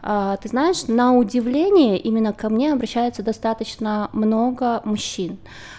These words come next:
Но, соответственно, ты прав в то-, э, в том плане, что не все хотят быть в этом замеченными.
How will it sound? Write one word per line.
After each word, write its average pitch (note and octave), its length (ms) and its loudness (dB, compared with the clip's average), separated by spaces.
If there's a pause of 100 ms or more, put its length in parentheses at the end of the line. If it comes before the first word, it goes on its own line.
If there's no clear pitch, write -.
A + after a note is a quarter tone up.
(160)
Но, A#3 320 2
соответственно, B3 760 0
ты A#3 100 -2
прав A#3 320 0
в - 80 -16
то-, G3 360 0
э, - 60 0
в - 40 -14
том G3+ 100 -6
плане, B3+ 280 2
что G3+ 500 0
не G#3+ 100 0
все C4 180 0
хотят A3+ 440 0
быть A3 240 -2
в G#3 60 0
этом G#3 260 -2
замеченными. G3+ 720 -2